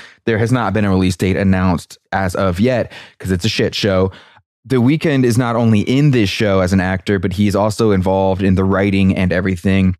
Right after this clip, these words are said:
But to me, it sounds more <laughs> like something else happened because, so even though the initial announcement about the show hyped it up as being from the minds, uh,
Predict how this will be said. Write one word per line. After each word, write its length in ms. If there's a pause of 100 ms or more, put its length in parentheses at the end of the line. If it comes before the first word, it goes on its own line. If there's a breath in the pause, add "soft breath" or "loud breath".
(440)
But 300 (1000)
to 100
me, 200
it 100
sounds 300
more 180
<laughs> 0
like 240
something 280
else 160
happened 360
because, 320
so 160
even 280
though 140
the 140
initial 400
announcement 560
about 320
the 80
show 400
hyped 340
it 120
up 260
as 460 (340 soft breath)
being 380
from 400
the 60
minds, 560
uh, 140